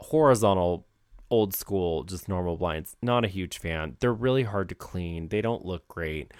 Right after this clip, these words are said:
Much more into, like, a roll or a Roman shade or, uh, a pull-down shade. Uh, there's this really great place called the Shade Store, which I've never actually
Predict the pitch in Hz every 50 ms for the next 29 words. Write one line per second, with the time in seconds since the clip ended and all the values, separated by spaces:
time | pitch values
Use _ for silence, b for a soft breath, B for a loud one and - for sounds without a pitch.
0 | B B B B B 110 120 127 123 - - 135 123 110 98 101 101 101 95 95
1 | 90 - 80 80 82 90 101 104 107 107 104 101 101 98 95 95 95 87 82 80
2 | 76 - 92 85 90 98 98 104 104 104 101 101 98 - - - 104 98 95 95
3 | 92 92 92 92 90 85 - B B B B B B B B _ - 101 95 98
4 | 95 87 87 87 82 80 80 80 80 - - 82 82 80 78 71 80 - - -
5 | - 110 107 101 110 104 98 98 98 95 - - - 101 95 95 95 95 92 92
6 | 95 95 90 - - 90 92 87 101 98 90 95 101 95 90 98 104 104 110 98
7 | - 101 82 - - 92 90 82 - - - 85 82 80 82 - - - - 104
8 | 101 104 110 107 107 - - - 117 107 101 101 101 101 101 98 98 95 92 92
9 | - - 95 90 98 104 107 101 110 92 92 95 - - 104 98